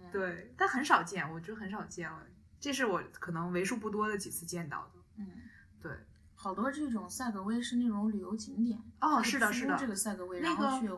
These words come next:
Speaker 2: 玩儿啊什么。
Speaker 1: 叫圣诞集市那个地方叫
Speaker 2: 嗯。
Speaker 1: Distillery。
Speaker 2: Distillery District。
Speaker 1: 对，对，对，他们那儿就提供这个嘛。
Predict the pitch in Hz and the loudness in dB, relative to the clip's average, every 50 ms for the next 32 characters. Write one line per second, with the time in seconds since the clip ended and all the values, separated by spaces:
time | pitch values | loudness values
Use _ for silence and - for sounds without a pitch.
0 | - - - 175 165 165 - - 190 196 196 196 - - 277 262 254 254 247 240 | -8 -10 -12 -10 -8 -6 -6 -6 -4 -4 -6 -4 -4 -2 2 4 6 6 6 6
1 | 233 226 220 214 - - - - - - - - - - 262 285 - - 349 330 | 6 6 6 4 2 -2 -10 -20 -20 -20 -20 -20 -12 -8 -2 0 4 4 6 6
2 | 330 320 277 - 220 220 220 220 294 277 254 240 226 240 226 226 220 214 214 202 | 6 6 6 4 2 0 0 0 0 0 0 0 0 0 0 0 4 6 6 6
3 | 214 208 - - - - - 226 226 226 226 - - - - - 277 277 269 247 | 6 2 -4 -14 -12 -2 0 0 0 0 -2 -6 -8 -10 -10 -6 -4 -2 0 0
4 | 220 208 202 196 190 185 185 185 190 - - - 214 - 202 196 196 - - 214 | 2 2 2 0 0 -2 -4 -6 -8 -12 -14 -16 -8 -6 -2 -2 -2 0 2 2
5 | 220 220 220 220 208 202 196 190 196 196 196 - - - 226 226 220 247 226 208 | 2 4 4 4 2 2 0 -2 -2 -2 -2 -2 -2 -2 -2 0 4 6 6 6
6 | 202 208 196 160 - - - 277 285 294 277 247 226 220 202 - 190 180 180 185 | 6 4 2 0 2 4 4 4 4 4 2 2 2 0 -2 -2 -4 -4 -2 -2
7 | 185 196 185 170 127 - - | -2 -4 -4 -4 -6 -8 -10